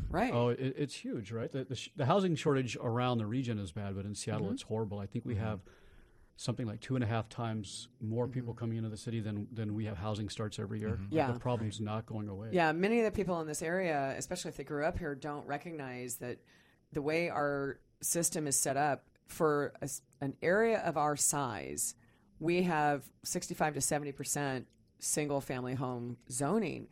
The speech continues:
Speaker 1: which is so unu-, you go to any other place,
Speaker 3: Mm-hmm.
Speaker 1: Chicago, New York, Baltimore, you know, big other large cities, and they're just not set up the same way that we are, and we're
Speaker 3: Mm-hmm.
Speaker 1: super spoiled.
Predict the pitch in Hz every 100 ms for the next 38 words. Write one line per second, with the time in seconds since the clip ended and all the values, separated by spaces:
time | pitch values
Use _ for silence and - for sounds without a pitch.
0 | - - 170 175 196 - - 170 160 160
1 | 165 160 160 170 160 - 190 196 185 190
2 | 175 - - 123 120 180 175 165 143 131
3 | 135 143 151 185 170 156 143 139 - 175
4 | 180 185 170 151 143 139 135 123 143 127
5 | 120 - 165 - - 185 196 165 160 165
6 | 156 - 185 190 143 135 - - - -
7 | 170 196 - 170 180 - 165 - - 143
8 | 147 196 - 147 - 135 135 123 113 -
9 | 117 196 190 131 143 143 - - 247 -
10 | 160 - 254 180 151